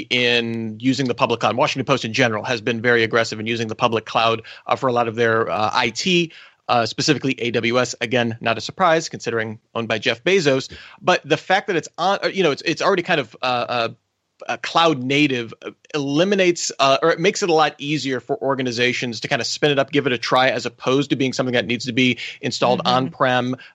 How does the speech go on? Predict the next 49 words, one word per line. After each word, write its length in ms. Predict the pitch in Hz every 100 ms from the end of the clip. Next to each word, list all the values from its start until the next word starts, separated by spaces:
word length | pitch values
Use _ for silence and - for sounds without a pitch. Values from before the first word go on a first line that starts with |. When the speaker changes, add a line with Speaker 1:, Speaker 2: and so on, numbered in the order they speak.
| -
Speaker 1:
uh, 120 | 131
deployed 480 | 123 - 147 139 135
that 120 | 143
way. 120 | 139
So 100 | 131
that 160 | 165 220
could 140 | 202
be 140 | 180 160
another, 340 | 135 139 156
you 100 | 190
know, 100 | 156 - - -
uh, 100 | 143
not 260 | 110 190 208
to 80 | 180
say 280 | - 180 160
that, 340 | 139 127 - _ _ _ - -
uh, 160 | 98 90
you 120 | 175
know, 80 | 127
most 220 | 190 208
of 40 |
these 160 | 170 147
are, 260 | 143 127 107 -
again, 300 | 147 143 110
as 140 | -
a 40 |
software 360 | - 165 160 139
as 160 | 135 -
a 40 |
service, 500 | - 156 123 120 - - _ _ -
it 120 | 160
just 180 | 190 190
makes 160 | 175
it 200 | 127 117
that 180 | 135 -
much 200 | 147 -
easier 320 | 127 135 135 123
to 80 |
kind 180 | 120 127
of 180 | 113 104 - 101 113
get 220 | 147 147
your 100 | 135
whole 220 | 123 131 135
infrastructure 580 | 135 143 - 123 -
kind 200 | 120 127
of 100 | 110
going 380 | 110 135 127 123
with 200 | 117 113
it, 220 | 117 -